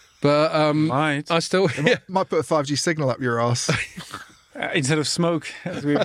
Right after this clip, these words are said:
Speaker 1: <laughs> Yeah, bloke smoke. Um, so, yeah, so, so, so for various reasons, I think, you know, the broader issue we're talking about is attempts to diversify and why it's so difficult. And there are reasons to do with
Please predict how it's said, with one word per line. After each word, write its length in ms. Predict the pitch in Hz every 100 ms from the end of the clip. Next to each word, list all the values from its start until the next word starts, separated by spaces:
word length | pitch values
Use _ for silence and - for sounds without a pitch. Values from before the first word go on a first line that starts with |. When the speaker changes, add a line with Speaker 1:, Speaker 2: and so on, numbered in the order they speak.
| -
Speaker 1:
<laughs> 120 | 202
Yeah, 220 | 165 202
bloke 480 | 139 - 131 135 156
smoke. 340 | - - - - - - - - - - - - - -
Um, 540 | 143 147 147 151 156 170 165
so, 640 | - - - 180 175 175 175 -
yeah, 180 | 214 170
so, 240 | - 208 196
so, 260 | - 196 -
so 240 | 185 208 185
for 160 | -
various 480 | 185 196 214 202 180
reasons, 480 | 165 151 139 135 131 - - -
I 80 | -
think, 220 | 165 175 - _ _
you 200 | 208 185
know, 60 | 147
the 80 | 139
broader 320 | 165 175 160
issue 180 | 151 143
we're 120 | 127
talking 260 | 147 - 123
about 220 | 120 131
is 160 | 123
attempts 320 | 143 - 139 -
to 80 |
diversify 580 | 131 123 123 120 - 104
and 120 | 104
why 120 | 113 120
it's 100 | -
so 120 | 120
difficult. 520 | 104 110 104 - - - - - _ -
And 180 | 147 143
there 160 | 139 139
are 80 |
reasons 480 | 139 170 147 151 131
to 100 | -
do 220 | 120 131
with 300 | 123 123 -